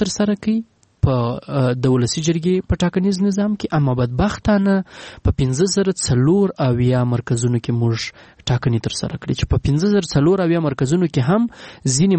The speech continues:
مراکز تر شدید، اه، ناامنیو لاندې وه، چې دا یو ډېر غټ چیلنج و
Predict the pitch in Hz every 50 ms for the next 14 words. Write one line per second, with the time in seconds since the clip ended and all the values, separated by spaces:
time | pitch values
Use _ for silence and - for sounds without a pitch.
0 | 143 127 120 120 117 117 - - 208 202 - - - - 120 120 - - - 131
1 | 123 127 185 240 220 165 - _ - - - - - - 127 120 120 117 113 113
2 | 117 113 113 - - 147 139 143 139 131 123 127 139 151 151 135 120 117 117 110
3 | 110 110 107 - 101 - - 185 - _ _ _ - - 151 156 190 196 196 160
4 | 185 185 165 - 170 165 - - - 147 131 143 160 156 131 113 127 117 147